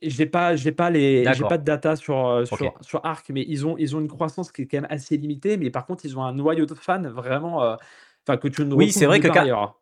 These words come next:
Speaker 2: quand tu embrasses vraiment
Speaker 1: Enfin,
Speaker 2: le, le, le, leur philosophie, t'es à fond dedans. Et ça,
Speaker 1: Ouais.
Speaker 2: ça se comprend, euh, ça se comprend parfaitement pour le coup. Mais ouais.
Speaker 1: Et
Speaker 2: Vas-y,
Speaker 1: bref,
Speaker 2: je
Speaker 1: donc
Speaker 2: continue.
Speaker 1: j'ai pas forcément, l'idée, en fait, c'était vous, déjà de vous partager l'existence de Arc, mais surtout de ce qui va arriver début deux mille vingt-cinq,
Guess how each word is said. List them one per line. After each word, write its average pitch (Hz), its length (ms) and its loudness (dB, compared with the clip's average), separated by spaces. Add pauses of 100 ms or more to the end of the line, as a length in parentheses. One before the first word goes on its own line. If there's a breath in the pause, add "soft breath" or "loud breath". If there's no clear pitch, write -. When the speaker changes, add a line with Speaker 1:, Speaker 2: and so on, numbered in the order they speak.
Speaker 2:
quand 185 120 6
tu 170 140 2
embrasses 170 400 4
vraiment 175 260 6
Speaker 1:
Enfin, 151 220 6
Speaker 2:
le, 131 180 4
le, - 0 -
le, 110 800 -2
leur 131 160 2
philosophie, 165 720 -2 (380)
t'es 147 80 6
à 135 60 4
fond 151 180 -2
dedans. 135 400 0 (400)
Et 107 200 -4
ça, 120 140 0
Speaker 1:
Ouais. 135 60 0
Speaker 2:
ça - 80 -2
se - 80 -12
comprend, 113 400 -4
euh, 104 60 -4
ça - 120 -12
se - 80 -14
comprend 107 220 -10
parfaitement 101 420 -10
pour - 140 -18
le 104 80 -16
coup. 113 120 -18
Mais 104 100 -10
ouais. 104 100 -8 (340)
Speaker 1:
Et - 40 0
Speaker 2:
Vas-y, 135 80 4
Speaker 1:
bref, 156 200 4
Speaker 2:
je 147 60 -6
Speaker 1:
donc 151 80 6
Speaker 2:
continue. 131 100 0
Speaker 1:
j'ai 175 80 6
pas 240 140 6
forcément, 208 640 0
l'idée, 170 340 4
en 170 40 2
fait, 160 140 0
c'était 143 180 0
vous, 131 220 -2
déjà 135 200 2
de 127 80 0
vous 127 60 -8
partager 143 420 -2
l'existence 135 500 -4
de 135 200 -4
Arc, 214 320 -4
mais 135 100 0
surtout 143 360 -6
de 147 120 0
ce 135 80 -6
qui - 160 -10
va 147 140 2
arriver 151 480 2
début 139 260 -2
deux 147 80 2
mille 143 160 -2
vingt-cinq, 135 560 -6